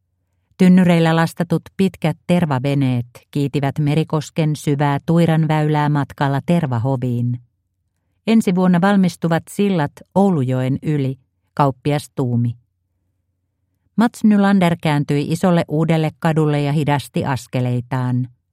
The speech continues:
Hän oli päättänyt pitää tänään vapaan iltapäivän ja oli käynyt kutsumassa kaupungin lääkäriä luokseen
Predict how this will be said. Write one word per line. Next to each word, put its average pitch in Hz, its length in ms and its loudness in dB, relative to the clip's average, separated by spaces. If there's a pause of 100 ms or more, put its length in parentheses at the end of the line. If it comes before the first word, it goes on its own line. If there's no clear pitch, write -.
(560)
Hän 220 160 2
oli 214 140 2
päättänyt 208 520 2
pitää 185 380 0
tänään 175 400 2
vapaan 147 500 -2
iltapäivän 131 920 -4 (380)
ja 143 80 0
oli 139 120 -2
käynyt 170 340 2
kutsumassa 170 640 -2
kaupungin 139 540 0
lääkäriä 135 520 -2
luokseen 151 640 -4